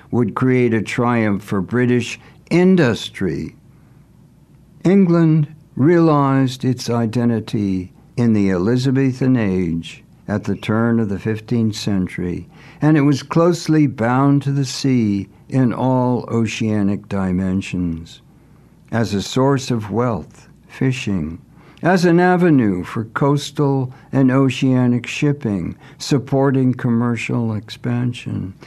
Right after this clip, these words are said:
and as an arena for achieving national power and international recognition. Furthermore, in yet another dimension,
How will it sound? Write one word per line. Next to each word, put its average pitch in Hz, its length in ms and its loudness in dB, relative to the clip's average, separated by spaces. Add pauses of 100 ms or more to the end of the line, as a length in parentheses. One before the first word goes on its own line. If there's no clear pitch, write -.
(160)
and 165 240 2
as 165 280 4
an 143 120 6
arena 123 800 2 (160)
for 135 280 0
achieving 120 720 0 (240)
national 131 760 2
power 107 680 -2 (280)
and 101 260 -4
international 107 1120 0 (300)
recognition. 101 1160 -4 (1200)
Furthermore, 135 960 2 (500)
in 143 220 4
yet 139 180 4
another 135 540 4
dimension, 101 1000 0